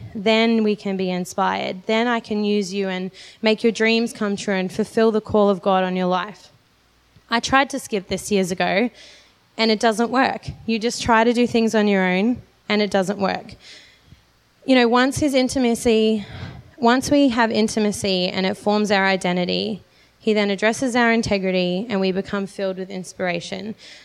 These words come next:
So the rest of the story is kind of long. Um, Gideon still has doubts and fears. So if you know the story, he's like, "Yes, I've seen great things. I know God's good, but I'm still a little bit unsure." And he puts the fleece out, um, and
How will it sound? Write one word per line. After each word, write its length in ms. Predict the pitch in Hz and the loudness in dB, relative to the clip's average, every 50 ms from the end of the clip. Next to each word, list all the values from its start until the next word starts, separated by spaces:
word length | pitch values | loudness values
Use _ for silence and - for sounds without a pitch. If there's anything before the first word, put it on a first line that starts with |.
| - _ _ _ | -20 _ _ _
So 340 | - - 269 262 254 247 240 | -4 0 2 2 4 4 2
the 100 | 226 240 | 2 2
rest 240 | 247 277 277 277 - | 0 0 0 0 -2
of 80 | 285 | -2
the 80 | 226 247 | 0 -2
story 300 | 233 233 - 226 208 208 | -2 0 0 2 2 2
is 80 | 208 - | 0 -2
kind 260 | - - 214 208 208 | -2 -2 0 0 0
of 120 | 185 190 | -2 -2
long. 380 | 185 165 165 175 220 247 247 220 - - _ - | -4 -4 -4 -4 -4 -4 -6 -8 -10 -18 _ -2
Um, 680 | 220 208 202 202 196 196 196 190 196 190 - - - - - _ | -2 0 0 0 -2 -2 -2 -4 -4 -6 -8 -10 -12 -16 -10 _
Gideon 320 | - 269 269 277 277 277 | -2 -2 0 0 0 0
still 300 | 254 - - 247 233 233 | -2 -4 -6 -4 -4 -4
has 200 | 202 233 226 208 | -4 -4 -6 -4
doubts 300 | - 214 196 196 208 - | -2 -2 -2 -2 -2 -2
and 160 | - 214 196 | -4 -4 -4
fears. 300 | - 202 180 180 208 214 | -2 -2 0 0 -2 -2
So 100 | - - | -4 -4
if 180 | 214 208 208 - | -4 -4 -4 -6
you 60 | 226 | -6
know 160 | 220 214 220 | -4 -4 -2
the 100 | 208 214 | -4 -4
story, 600 | 208 - - 208 196 190 185 185 190 208 240 208 - - - - - - _ _ _ | -6 -8 -8 -6 -4 -4 -2 -2 -2 -4 -4 -6 -8 -14 -20 -20 -20 -20 _ _ _
he's 200 | - 233 220 220 | -10 -8 -6 -4
like, 180 | 220 208 208 220 | -4 -4 -2 0
"Yes, 300 | 240 247 254 269 262 - | 2 4 4 4 2 0
I've 120 | 226 208 | -2 -2
seen 240 | - - 254 247 254 | -2 -2 -2 0 0
great 240 | 247 262 240 240 233 | 2 0 0 0 -2
things. 280 | 240 233 233 233 233 | -2 -2 0 0 0
I 100 | 233 202 | 2 2
know 220 | 196 214 214 226 220 | 2 2 2 2 4
God's 260 | 233 233 226 220 - | 4 2 2 2 0
good, 300 | - 220 208 208 208 190 | 0 0 2 2 2 0
but 100 | 214 196 | 0 -2
I'm 140 | 185 185 185 | -2 -2 -6
still 360 | - - - 349 349 359 370 | -6 -4 0 2 2 4 4
a 40 | 349 | 4
little 180 | 359 349 339 | 4 4 4
bit 140 | 285 330 320 | 4 2 2
unsure." 500 | 285 269 285 277 - - 247 233 262 254 - - - - - - _ | 2 0 0 0 0 0 0 0 0 -2 -4 -12 -20 -20 -20 -14 _
And 160 | - 220 233 | -2 0 2
he 140 | 214 247 226 | 2 2 4
puts 280 | 214 - 294 254 - - | 4 4 4 2 0 -2
the 100 | 294 277 | -4 -4
fleece 400 | - - 247 240 247 233 - - | -2 -4 -4 -4 -4 -2 0 2
out, 300 | 247 247 247 247 247 247 - - 226 180 - - - - - - - - | 4 4 4 2 0 -2 -8 -10 -8 -6 -6 -6 -8 -12 -16 -20 -10 -4
um, 600 | - 214 214 214 208 208 202 208 196 - - - - - | -2 0 2 2 2 2 2 0 0 -2 -4 -4 -6 -4
and 500 | 208 202 202 202 208 208 220 - - | -2 0 2 2 0 0 -2 -4 -8